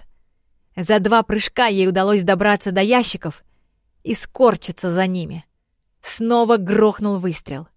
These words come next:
Не распрямляя спины, Кэрринджер медленно двинулась вдоль ящиков навстречу стрелку. Ботинки скользили на кровавых пятнах. Она сунула пистолет обратно за пояс.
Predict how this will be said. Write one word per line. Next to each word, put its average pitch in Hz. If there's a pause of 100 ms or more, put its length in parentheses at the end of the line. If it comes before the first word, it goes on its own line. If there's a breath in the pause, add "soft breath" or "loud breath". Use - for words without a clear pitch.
(640)
Не 180
распрямляя 196
спины, 220 (560)
Кэрринджер 214
медленно 208
двинулась 202
вдоль 190
ящиков 214 (300)
навстречу 208
стрелку. - (1000)
Ботинки 190
скользили 185
на 175
кровавых 185
пятнах. 175 (920)
Она 196
сунула 202
пистолет 214
обратно 202
за 208
пояс. 156